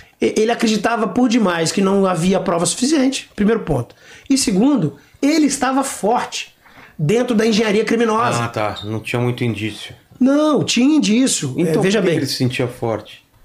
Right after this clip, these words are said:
Speaker 1: Porque nós estamos falando de um crime elaborado, um crime em que você tem mais de um autor, quiçá um autor intelectual,
Speaker 2: Entendi.
Speaker 1: mantendo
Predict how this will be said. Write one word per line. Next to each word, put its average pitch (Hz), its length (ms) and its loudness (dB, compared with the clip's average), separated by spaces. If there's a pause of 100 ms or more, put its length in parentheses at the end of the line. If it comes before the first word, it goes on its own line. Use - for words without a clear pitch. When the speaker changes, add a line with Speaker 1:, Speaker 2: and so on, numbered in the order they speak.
(180)
Speaker 1:
Porque 247 480 0
nós 226 180 2
estamos 220 220 -2
falando 196 320 0
de 180 80 2
um 156 100 2
crime 156 460 0 (400)
elaborado, 151 720 -2 (760)
um 185 160 2
crime 170 560 2 (440)
em 151 60 -6
que 170 100 0
você 156 240 0
tem 175 180 0
mais 202 380 2
de 196 100 2
um 196 100 2
autor, 180 640 0 (1000)
quiçá 160 640 -2 (180)
um 175 260 4
autor 165 360 2
intelectual, 165 880 0
Speaker 2:
Entendi. 113 240 -4
Speaker 1:
mantendo 220 920 2